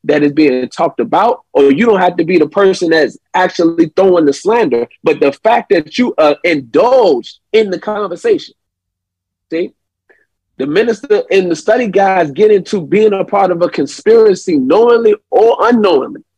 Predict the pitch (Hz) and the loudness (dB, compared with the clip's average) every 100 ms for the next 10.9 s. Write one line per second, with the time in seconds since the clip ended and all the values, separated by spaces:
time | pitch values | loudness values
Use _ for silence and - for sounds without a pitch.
0 | _ _ _ _ _ 139 202 269 233 226 | _ _ _ _ _ 0 2 4 2 2
1 | 214 202 202 196 151 160 240 202 190 _ | 2 2 0 0 2 2 4 2 0 _
2 | _ 175 185 190 196 185 - 269 208 190 | _ 0 2 2 0 -2 0 0 2 0
3 | 190 - 135 160 160 - 269 247 180 165 | 0 -2 -2 0 -2 -2 0 2 2 0
4 | 151 208 214 175 160 131 185 214 180 - | -2 -2 0 0 -2 0 2 2 0 -4
5 | 156 - - 262 175 - 180 - - 165 | -8 -6 0 0 0 -4 -12 -10 -2 0
6 | 151 147 156 220 185 139 208 240 160 - | 0 -2 0 2 0 -2 -2 0 -2 -8
7 | _ _ _ _ _ 202 160 220 190 175 | _ _ _ _ _ -2 0 -2 -2 -4
8 | - 254 233 214 - 165 - 165 - 226 | -2 0 2 2 2 -2 -2 -4 -2 2
9 | 214 202 233 240 - - _ _ _ 208 | 2 2 2 2 0 -6 _ _ _ -4
10 | 190 160 214 240 233 175 160 277 | -4 -4 0 2 2 -2 -4 -4